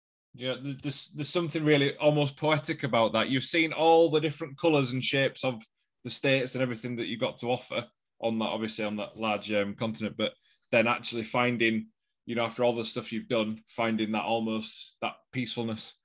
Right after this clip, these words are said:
Um, but as you say, it may grow, but that w-, with it may come a, a good sense of community, right?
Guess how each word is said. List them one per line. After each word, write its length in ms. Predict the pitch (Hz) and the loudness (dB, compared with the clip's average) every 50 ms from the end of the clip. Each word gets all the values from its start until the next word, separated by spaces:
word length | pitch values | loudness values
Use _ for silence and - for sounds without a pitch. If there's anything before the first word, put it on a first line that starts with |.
| _ _ _ _ _ _ _ _ - | _ _ _ _ _ _ _ _ -6
Um, 320 | 95 95 95 95 98 104 104 | -2 -2 0 0 -2 -2 2
but 80 | - | 2
as 60 | 208 | 4
you 40 | 226 220 | 4 4
say, 120 | - 160 135 | 4 2 2
it 40 | 131 | 4
may 160 | 151 156 147 | 4 4 2
grow, 360 | 120 127 123 123 117 107 107 | 4 2 2 4 4 2 2
but 180 | 107 117 127 104 | 0 -2 -4 -2
that 280 | 131 120 - - 131 131 | -2 -2 -2 -4 -2 0
w-, 220 | 131 127 120 95 | 2 2 2 0
with 200 | 110 131 131 113 | -2 -2 -2 0
it 160 | 120 117 - 107 | -2 -4 -2 -2
may 160 | 107 107 104 | -2 -2 -4
come 220 | - - 110 107 | -4 -4 -2 0
a, 100 | 107 107 | 0 0
a 140 | 95 107 113 | 0 -2 -4
good 180 | 110 120 110 - | -4 -4 -4 -2
sense 180 | 117 113 110 | -4 -4 -4
of 80 | 120 113 | -8 -8
community, 340 | - 113 123 143 143 87 85 | -6 -4 -2 -2 -4 -4 -4
right? 220 | 87 107 127 | -4 -6 -6